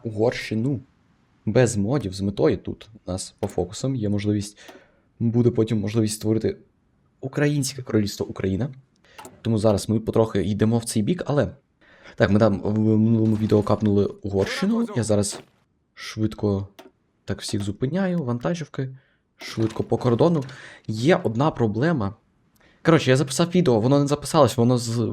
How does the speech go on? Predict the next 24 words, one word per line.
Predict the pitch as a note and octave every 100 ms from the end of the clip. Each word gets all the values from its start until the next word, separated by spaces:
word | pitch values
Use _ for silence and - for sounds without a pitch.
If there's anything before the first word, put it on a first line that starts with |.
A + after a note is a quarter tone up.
| G#2+
там, | B2 A#2+ G#2+ -
е, | G2+
світло | - A#2 G#2+
вимкнули, | G2+ C3 B2+ G2 G2 -
запис | G2+ G#2+ -
полетів. | - A#2 A2+ F3+ F3 - - -
Я | - E3+
знаю, | B2 D3+
що | C3+ A2
зараз | A#2+ B2
найближчий | A2 G2+ A#2 -
час | G#2+
буде. | G2+ G#2 F2 - _ _ _ _ _ -
Найближчий | A#2+ B2 F3 -
час | A#2 F3 - _
союзники | - D3 C#3+ G2+ F#2 - - _
нападуть | C3 C3+ C#3+ D#3
на | D#3+
Німеччину, | D#3 D3+ D3+ D#3 D3+ _ _ _ - _ _
і | G3 G3+ - - _ _ _ _ _ -
Савок | - D3+ F#3 F3+ - _ -
піде | D#3+ C3+
на | A#2+
Польщу. | B2 G#2 E2+ -